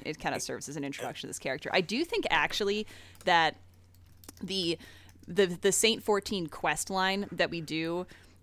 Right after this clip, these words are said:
as, like, back matter in the D L C, it was a pain in the ass when I was doing it, but I actually kind of loved it, and I kind of think it's really cool how it set the stage for the type of storytelling exposition that we get in seasons now. Like, I think it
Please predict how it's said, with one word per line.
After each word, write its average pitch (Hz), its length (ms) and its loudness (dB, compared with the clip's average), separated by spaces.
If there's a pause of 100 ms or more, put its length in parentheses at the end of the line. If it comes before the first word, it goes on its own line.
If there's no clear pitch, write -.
(100)
as, 165 240 6
like, 147 360 -2 (280)
back 151 320 4
matter 170 500 4
in 180 140 0
the 170 80 0
D 180 220 0
L 170 140 4
C, 185 520 -2
it 254 40 2
was 254 120 2
a 240 60 -2
pain 277 240 2
in 370 40 2
the 233 140 4
ass 175 220 4
when 180 60 2
I 170 80 4
was 160 140 -4
doing 165 260 -2
it, 240 140 -2
but 175 100 2
I 175 80 6
actually 208 320 4
kind 175 220 0
of 160 160 -6
loved 160 600 0
it, 196 260 -2
and 190 100 2
I 175 60 4
kind 185 320 2
of 180 100 0
think 185 200 -4
it's - 140 -8
really 170 260 0
cool 160 400 0
how 156 160 4
it 147 100 -2
set 160 200 2
the 170 60 -6
stage 151 400 -2
for 175 100 -2
the 156 80 0
type 151 280 0
of 147 80 -8
storytelling 147 580 -2
exposition 143 680 -4
that 143 120 0
we 147 80 -6
get 139 240 -4
in - 100 -6
seasons - 640 -6
now. - 300 -8
Like, 185 160 6
I 185 80 10
think 202 240 4
it 208 180 6